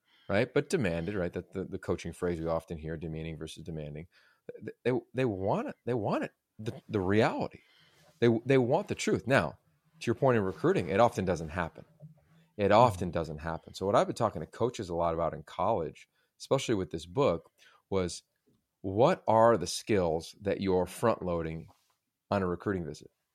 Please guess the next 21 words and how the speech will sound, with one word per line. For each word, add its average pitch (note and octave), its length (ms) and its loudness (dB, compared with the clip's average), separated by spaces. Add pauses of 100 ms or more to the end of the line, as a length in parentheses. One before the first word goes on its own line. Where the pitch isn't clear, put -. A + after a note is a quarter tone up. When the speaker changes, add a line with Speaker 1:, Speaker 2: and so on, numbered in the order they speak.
(460)
Speaker 1:
So G#2 480 4
if F#2 320 2
a E2+ 80 -10
sixteen, D3 480 -2
seventeen-year-old A2 500 0
kid F#2+ 200 -2
took, G2 140 -4 (200)
takes G2 180 -2
a F2+ 40 -4
visit F2+ 280 -4
today, F2+ 600 -2 (460)
is F#2 100 -6
the F2+ 80 -4
first D3 380 0
thing C#3 120 -2
he's A#2 200 -4
hearing G#2 320 0
about F#2 160 2
in F2+ 60 -4
the E2+ 60 -8
facility F2+ 840 0